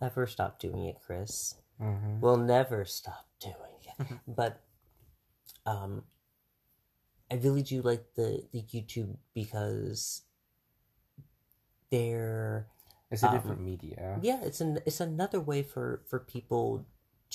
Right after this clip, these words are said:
Speaker 1: to show others. You know, podcast isn't, podcasts aren't for everyone, you know?
Speaker 2: Mm-hmm.
Speaker 1: Um, but yeah, I mean, I'm, I'm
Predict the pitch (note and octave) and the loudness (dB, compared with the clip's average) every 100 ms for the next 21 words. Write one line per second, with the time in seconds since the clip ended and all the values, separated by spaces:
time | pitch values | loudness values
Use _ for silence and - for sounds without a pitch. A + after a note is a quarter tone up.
0 | - A#2 A2+ A2+ A2 A2 - _ _ _ | -4 -4 -2 -2 -2 -4 -8 _ _ _
1 | - - C#3 C3 - _ _ _ - C3+ | -8 2 4 4 0 _ _ _ 2 2
2 | C3 G2+ - C3 A#2 - B2+ C3+ - C3+ | 2 -2 -2 -2 -4 -2 -2 -2 -2 -4
3 | - B2 B2+ A#2 - G#2+ - C3 C#3 - | -2 -2 -2 -4 -6 -10 -2 -2 -2 -6
4 | A#2 A2+ A2 - A#2 A2+ - G#2 G2+ F#2+ | -10 -8 -8 -4 -2 -2 -4 -4 -2 -2
5 | - - G#2+ - - - G#2+ - G2+ G2+ | -6 -4 -4 -4 -6 -8 -6 0 2 2
6 | C#3 A#2 G#2 G2+ A2 - _ _ _ - | -2 -4 -2 -2 -4 -10 _ _ _ 0
7 | G#2+ G#2 G#2 G2+ A2 _ _ _ _ - | 2 2 0 -6 -10 _ _ _ _ -20
8 | - - - - - - - - - - | -20 -20 -20 -20 -20 -20 -20 -20 -20 -8
9 | - D#3+ E3+ D3 - - A#2+ A#2 A#2 A#2 | -4 -2 0 0 2 2 2 0 -2 -4
10 | - A#2 A#2 A#2 G#2+ | -4 -2 0 -2 -2